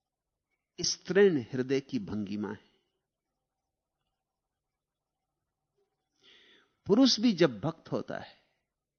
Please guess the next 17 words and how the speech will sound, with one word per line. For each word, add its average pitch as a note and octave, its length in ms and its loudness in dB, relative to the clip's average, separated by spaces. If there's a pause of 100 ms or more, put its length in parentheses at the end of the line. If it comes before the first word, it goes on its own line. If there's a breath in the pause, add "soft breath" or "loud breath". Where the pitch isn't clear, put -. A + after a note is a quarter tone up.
(600)
तो C3 80 -8
उसमें D3 300 -4 (300)
स्त्रैण D#3+ 480 -2
माधुर्य A#2 540 -4
आ - 180 -12
जाता - 340 -20
है। - 100 -20 (3500)
चैतन्य C#3+ 400 -2
में A2 140 -2
तुम्हें G#2+ 240 -6
दिखाई F#2+ 320 -8
पड़ेगा A2 380 -10
वही D3 280 0
माधुरी C3+ 460 0
जो D3+ 140 0
मीरा E3+ 300 0
में, - 180 -12